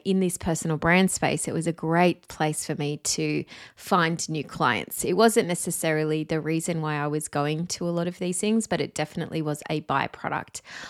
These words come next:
of going along to these meetings. Now, of course, a little thing happened in twenty twenty that we all know about, and it shut down a lot of things. And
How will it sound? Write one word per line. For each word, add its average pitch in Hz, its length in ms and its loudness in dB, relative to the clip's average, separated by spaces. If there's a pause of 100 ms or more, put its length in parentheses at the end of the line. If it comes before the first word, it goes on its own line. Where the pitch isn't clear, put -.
(160)
of 156 260 0
going 147 400 -2
along 147 480 -4
to 156 300 -4
these 147 320 -4
meetings. 156 500 -2
Now, 247 240 6
of - 220 0
course, 247 760 4 (440)
a 269 80 2
little 302 240 4
thing 214 340 2
happened 196 640 -2
in 175 220 -4
twenty 175 280 -2
twenty 185 360 -2
that 208 160 0
we 170 120 2
all 160 140 2
know 160 220 2
about, 233 480 0
and 220 100 -2
it - 100 -4
shut - 280 -6
down 175 200 -4
a 170 60 -2
lot 165 160 -4
of 170 80 -8
things. 202 380 -4
And 233 240 0